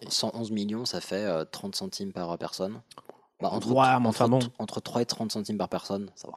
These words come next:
Speaker 1: va.
Speaker 2: Ouais, mais, euh, c'est chaud, en fait. Tu, tu,
Speaker 1: Oui.
Speaker 2: euh, ils remarquent carrément une dégradation du commerce le treizième jour du mois.
Speaker 1: Ok,
Speaker 2: C'est,
Speaker 1: rigolo.
Speaker 2: c'est fou. Et une autre stat, et je vais finir sur ça,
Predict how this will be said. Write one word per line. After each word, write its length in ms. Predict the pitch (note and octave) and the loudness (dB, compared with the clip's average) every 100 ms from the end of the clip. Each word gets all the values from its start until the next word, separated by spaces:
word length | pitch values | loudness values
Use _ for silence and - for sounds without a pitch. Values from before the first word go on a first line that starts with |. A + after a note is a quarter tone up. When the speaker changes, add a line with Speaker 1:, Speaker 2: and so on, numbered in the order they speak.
| - - | -14 0
Speaker 1:
va. 80 | G2 | 4
Speaker 2:
Ouais, 220 | G#2 G2+ _ _ - | 4 4 _ _ -12
mais, 680 | - G#2+ F#2+ F#2 F2+ F2 F2+ F2 | -2 2 4 4 2 2 2 2
euh, 500 | E2 E2+ E2+ F2 - - | 0 -2 -2 -2 -4 -8
c'est 160 | - A2 | -4 0
chaud, 200 | - A2+ | 6 6
en 60 | F#2 | 6
fait. 160 | G2+ | 2
Tu, 160 | - G#2 | 0 -6
tu, 360 | - - F#2+ F#2+ | -2 0 2 4
Speaker 1:
Oui. 160 | F#2+ | 4
Speaker 2:
euh, 100 | F#2+ - | 2 2
ils 160 | A2+ | 2
remarquent 360 | G2+ A2+ B2+ - | 4 4 2 0
carrément 300 | A2 G2 G#2+ | 0 2 4
une 120 | F#2+ | 2
dégradation 600 | F2+ G#2+ A2+ G2+ F#2+ A#2+ | 0 0 0 -2 -2 -2
du 140 | G#2 F2+ | -4 -4
commerce 400 | - G2 G#2 - | -2 0 -2 -4
le 80 | F#2 | -8
treizième 400 | - F#2 F#2 F2+ | -6 -4 -4 -6
jour 160 | F2 | -8
du 100 | F2+ | -8
mois. 160 | F#2 - _ _ _ _ - | -8 -8 _ _ _ _ 0
Speaker 1:
Ok, 200 | E3+ - G#2+ D3 | 2 2 0 -2
Speaker 2:
C'est, 140 | - | -2
Speaker 1:
rigolo. 260 | G#2+ E2 D#2+ - - | 0 2 0 -6 -12
Speaker 2:
c'est 160 | - - | -10 -10
fou. 240 | - A2+ C#3+ - - - | -6 -6 -6 -10 -14 -6
Et 80 | F2 | 0
une 140 | F2+ | 2
autre 120 | F3 - | 4 2
stat, 340 | - - D3 - - - | -2 2 2 2 -8 -10
et 60 | - | -6
je 40 | - | -6
vais 60 | |
finir 260 | - G2+ G#2+ | -2 0 0
sur 160 | - | -2
ça, 280 | - F#2+ F2+ | 2 2 2